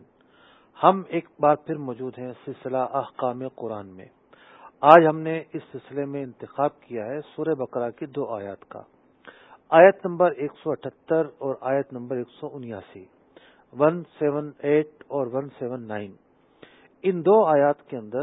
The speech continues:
اللہ تبارک و تعالیٰ نے اسلامی تعلیمات میں جو قتل اور اعضاء کے تلف کرنے کے تعلق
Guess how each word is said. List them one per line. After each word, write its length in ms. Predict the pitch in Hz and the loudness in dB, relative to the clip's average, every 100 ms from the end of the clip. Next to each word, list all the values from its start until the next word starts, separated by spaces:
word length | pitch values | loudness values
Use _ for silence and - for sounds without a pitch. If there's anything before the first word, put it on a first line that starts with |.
| 147 | -8
اللہ 200 | 127 127 151 143 | -10 -4 -4 -4
تبارک 400 | 123 113 110 - | -8 -6 -8 -14
و 60 | 107 | -14
تعالیٰ 340 | 104 123 135 | -10 -6 -8
نے 200 | 101 120 170 _ _ _ _ _ _ - | -8 -18 -20 _ _ _ _ _ _ -16
اسلامی 480 | 165 - 151 156 185 | -14 -2 0 2 0
تعلیمات 680 | 160 139 135 135 151 151 | 0 -2 -2 -4 -4 -4
میں 320 | 143 143 147 143 _ _ | -10 -8 -8 -10 _ _
جو 400 | 117 135 139 143 139 _ _ _ _ _ _ _ | -12 -4 -2 -4 -6 _ _ _ _ _ _ _
قتل 420 | - 156 180 170 165 - | -2 0 0 -2 -4 -6
اور 160 | 143 131 | -6 -4
اعضاء 400 | - 139 127 165 | 0 0 2 0
کے 240 | 160 - 151 | 0 -2 -8
تلف 420 | - 170 196 - | -4 -4 -4 -4
کرنے 300 | 151 135 135 | -8 -6 -10
کے 120 | 135 | -10
تعلق 540 | 127 - 113 127 156 | -10 -8 -8 -8 -12